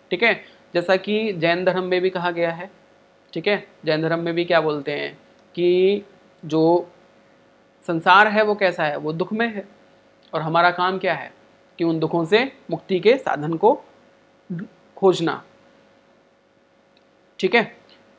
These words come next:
तो मुक्ति से, मुक्ति की बात सभी करते हैं, मोक्ष की बात सभी करते हैं, कोई इसको मुक्ति बोलता है, कोई मोक्ष बोलता है, कोई कैवल्य बोलता है। ठीक है, तो इंग्लिश में जिसको लिबरेशन या फिर इमेंसिपेशन बोलते हैं।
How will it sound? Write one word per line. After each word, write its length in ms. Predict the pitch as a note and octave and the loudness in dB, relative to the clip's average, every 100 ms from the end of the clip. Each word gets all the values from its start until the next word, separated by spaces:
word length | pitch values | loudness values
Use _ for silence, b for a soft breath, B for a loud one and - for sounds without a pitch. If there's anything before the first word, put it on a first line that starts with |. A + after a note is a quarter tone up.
| - | 2
तो 420 | G3+ G#3 A3 A3 - G3 | 8 8 6 2 -6 -6
मुक्ति 320 | E3 - A3+ | -6 0 -2
से, 500 | G#3+ A#3 A#3+ A#3+ - - _ _ _ A#3+ | 4 6 6 4 -2 -20 _ _ _ -2
मुक्ति 280 | - D4 | 0 0
की 140 | C#4 C#4 | 0 6
बात 240 | C4 C#4 | 6 6
सभी 220 | B3+ B3 | 4 2
करते 280 | C#4 A3+ - | 4 4 4
हैं, 220 | G#3 A#3 | 2 2
मोक्ष 340 | C4 G#3 G#3 - | 2 0 0 0
की 120 | B3+ | 2
बात 260 | A3 A#3 A3+ | 4 4 4
सभी 180 | A3 | 0
करते 300 | A3 G#3 - | 4 2 4
हैं, 220 | A3 A3+ G#3+ | 2 2 6
कोई 200 | G#3 G#3 | 8 6
इसको 240 | G#3 A3 | 2 0
मुक्ति 300 | G3+ - A#3+ | 0 0 2
बोलता 300 | G#3+ A3 A3 | 4 6 6
है, 100 | G#3 | 6
कोई 160 | G#3+ G#3 | 6 4
मोक्ष 360 | G3 A3 - | 2 0 4
बोलता 260 | G#3 G#3 G#3 | 2 6 4
है, 100 | G#3 | 4
कोई 160 | G#3 | 2
कैवल्य 420 | G#3 F#3+ G3+ A3+ G#3+ | 4 4 4 4 4
बोलता 340 | G#3 G3+ G3+ | 4 4 0
है। 200 | F#3+ G3+ b b b - | 0 -10 b b b -8
ठीक 140 | G3+ | 0
है, 280 | B3+ A3+ - b b - | 2 2 -6 b b 2
तो 240 | G#3 G#3+ A3+ | 8 8 8
इंग्लिश 400 | G3 G3 G#3+ A3+ | 2 4 4 4
में 80 | |
जिसको 340 | G#3 G3+ G#3+ G#3+ | 2 4 6 6
लिबरेशन 760 | G3 G3 F#3+ F3 G3 G3 G#3+ | 4 0 0 4 4 4 2
या 120 | G#3 | 4
फिर 140 | G3 G#3 | 4 4
इमेंसिपेशन 720 | F#3+ F3 F3 G3 G#3 A#3 G#3+ | 4 0 0 2 2 2 2
बोलते 280 | F3 D#3+ E3+ | 0 2 0
हैं। 320 | D#3+ E3 | 0 -2